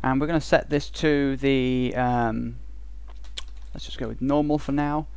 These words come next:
Um, it might make sense to set this to high priority actually, because you may want to detect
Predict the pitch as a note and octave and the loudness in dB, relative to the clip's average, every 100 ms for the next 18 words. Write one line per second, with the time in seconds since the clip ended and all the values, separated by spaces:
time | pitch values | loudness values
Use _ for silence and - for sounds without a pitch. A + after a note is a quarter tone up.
0 | - - - A#2 B2 - D3 D#3+ B2+ B2+ | -12 -10 -4 0 0 0 2 2 2 2
1 | C#3+ C3+ C3 C#3+ - C3 - B2 C#3+ C#3+ | 2 0 -2 -2 -2 -4 -6 -2 6 6
2 | C3 B2 B2 B2 B2 B2+ - C3 - - | 6 0 -2 -2 -2 -2 -2 -4 -4 -4
3 | - A#2+ B2+ - - - - - - C3 | -2 -2 -2 -8 -10 -8 -8 -8 -2 0
4 | A#2+ A#2 A#2+ - - - - A#2+ - | 0 -2 -6 -8 -8 -6 -2 -2 -4